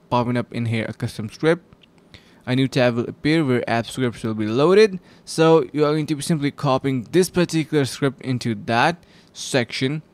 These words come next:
as you can see in here. Then probably we can see we have that in here. Then eventually, once you put that everything in the place of the script,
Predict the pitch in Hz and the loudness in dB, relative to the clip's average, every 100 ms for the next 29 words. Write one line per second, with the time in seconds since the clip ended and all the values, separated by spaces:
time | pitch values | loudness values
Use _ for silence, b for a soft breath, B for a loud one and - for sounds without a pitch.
0 | - 117 - 117 - 120 110 120 123 135 | -10 -8 -6 -8 -6 -6 -4 -2 0 0
1 | 180 b b b b b 117 107 131 156 | -2 b b b b b -10 0 0 0
2 | 165 - - 123 117 127 143 170 - 113 | -4 -10 -4 -2 0 -2 -2 -6 -10 -8
3 | 117 - 131 113 107 104 107 107 - - | -6 -4 -4 -2 -4 -4 -4 -6 -8 -10
4 | 120 123 127 135 B B B B B B | -6 -2 -4 -6 B B B B B B
5 | _ - - 127 131 - 123 139 135 156 | _ -14 -4 -4 -4 -6 -4 -2 -2 -2
6 | 143 139 131 - 123 110 131 135 120 123 | -2 -4 -4 -4 -4 0 0 0 -2 -4
7 | 120 123 - - 131 123 120 - 131 151 | -4 -6 -6 -6 -4 -2 -4 -2 0 2
8 | 175 - _ _ - 120 117 - - 180 | 0 -4 _ _ -8 -4 -4 -6 0 2
9 | 202 | 2